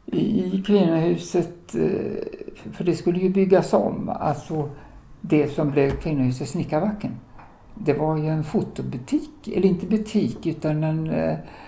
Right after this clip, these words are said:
en fotomänniska som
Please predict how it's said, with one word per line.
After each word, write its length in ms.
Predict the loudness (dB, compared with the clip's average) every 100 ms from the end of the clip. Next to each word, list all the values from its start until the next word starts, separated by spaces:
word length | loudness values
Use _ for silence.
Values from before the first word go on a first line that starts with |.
| -18 -20 -20 -14
en 580 | -2 0 0 0 -2 -2
fotomänniska 760 | -2 -4 -2 4 6 4 2 -2
som 440 | -4 -4 -2 -4